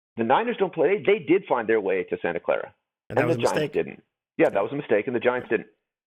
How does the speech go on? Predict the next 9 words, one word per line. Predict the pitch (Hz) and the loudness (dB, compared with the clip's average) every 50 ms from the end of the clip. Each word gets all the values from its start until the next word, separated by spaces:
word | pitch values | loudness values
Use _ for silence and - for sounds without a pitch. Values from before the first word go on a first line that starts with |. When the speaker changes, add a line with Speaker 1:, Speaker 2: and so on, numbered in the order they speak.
| _ _ _ _ | _ _ _ _
Speaker 1:
And | 117 113 123 | 2 2 2
that | 120 | 2
was | 123 120 - | 2 -2 0
fortunate. | - 117 107 - - - - - _ _ _ _ _ _ _ | 0 0 0 0 -4 -8 -8 -8 _ _ _ _ _ _ _
With | - - - | 0 0 0
regards | 196 175 - 247 285 320 294 - | -2 2 2 2 2 2 -2 -8
to | - - 123 - - | -10 -10 -6 -2 0
aids, | 117 104 92 87 80 - _ _ _ _ _ _ _ _ _ _ _ _ _ _ _ _ _ _ _ _ _ _ _ - | 0 0 0 -2 -6 -8 _ _ _ _ _ _ _ _ _ _ _ _ _ _ _ _ _ _ _ _ _ _ _ 2
aids | 220 269 294 302 311 311 277 220 | 2 4 4 0 0 0 -2 -4